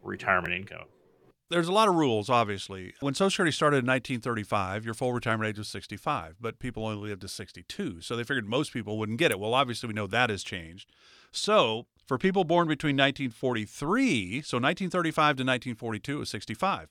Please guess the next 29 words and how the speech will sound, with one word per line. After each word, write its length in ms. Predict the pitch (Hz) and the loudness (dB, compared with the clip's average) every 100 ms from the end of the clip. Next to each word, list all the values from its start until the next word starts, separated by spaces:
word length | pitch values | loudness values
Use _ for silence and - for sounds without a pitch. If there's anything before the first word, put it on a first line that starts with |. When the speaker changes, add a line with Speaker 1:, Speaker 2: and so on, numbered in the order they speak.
| _ | _
Speaker 2:
Forty-three 580 | 110 104 107 120 127 135 | -6 -4 -4 -2 0 0
to 60 | |
fifty-four, 640 | - 156 165 - 208 107 _ _ _ | 0 -2 -2 0 0 0 _ _ _
full 180 | - 107 | -4 -2
retirement 360 | 110 120 131 | 2 4 4
age 100 | 135 | 2
became 260 | 139 156 147 | 2 0 0
sixty-six. 840 | - 175 - 151 - 220 113 - _ _ _ _ | -2 -4 -2 -2 2 4 4 -2 _ _ _ _
Then 380 | 131 240 254 165 | 0 4 4 4
I'm 160 | 185 214 | 4 4
in 100 | 165 | 4
this 200 | 185 - | 4 4
category. 680 | 123 101 92 95 85 92 - _ _ | 4 4 -2 -6 -8 -10 -14 _ _
So 260 | - 151 135 | -4 0 0
from 180 | 131 | 0
nineteen 380 | 139 190 202 196 | 2 2 0 -4
fifty-five 720 | 170 180 165 139 131 123 120 | -2 -4 -4 0 4 4 2
to 80 | 120 | 0
nineteen 340 | 117 120 127 110 | -2 -2 -4 -6
fifty-nine, 560 | 117 117 113 131 117 | -6 -4 0 2 2
it 100 | 107 | -2
went 200 | 107 98 | -6 -6
sixty-six, 640 | - 139 131 110 123 113 - | -4 -6 -6 -6 -6 -6 -8
two 180 | 220 | -6
months, 380 | 180 82 - - _ | -6 -6 -12 -20 _
four 280 | - 196 | -6 -4
months, 360 | 151 82 - - _ | -4 -8 -14 -20 _
six 340 | - 202 - | -10 -10 -8
months, 300 | 101 85 | -12 -12